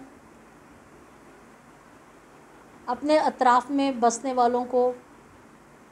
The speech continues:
बहुत सारी खुशियाँ तकसीम कीजिए ईद की। खुश रहिए, आबाद रहिए, अपने अतराफ़ में बसने वालों का ख्याल रखिए। अगली तहलका खेज़ वीडियो के साथ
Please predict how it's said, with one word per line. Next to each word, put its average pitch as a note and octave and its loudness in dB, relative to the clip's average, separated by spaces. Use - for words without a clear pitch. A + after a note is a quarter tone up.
बहुत A3+ 0
सारी A#3+ 0
खुशियाँ B3+ -6
तकसीम C4+ -6
कीजिए C4 -6
ईद B3+ -6
की। B3+ -6
खुश C#4+ -2
रहिए, C4+ 2
आबाद A#3+ 2
रहिए, B3+ 0
अपने B3 -6
अतराफ़ B3 -2
में B3+ -6
बसने A#3 -2
वालों A#3 2
का A#3 -4
ख्याल A#3+ 0
रखिए। B3+ -4
अगली D#4+ 0
तहलका C#4 2
खेज़ C4+ 2
वीडियो B3 -2
के B3+ -4
साथ B3+ 0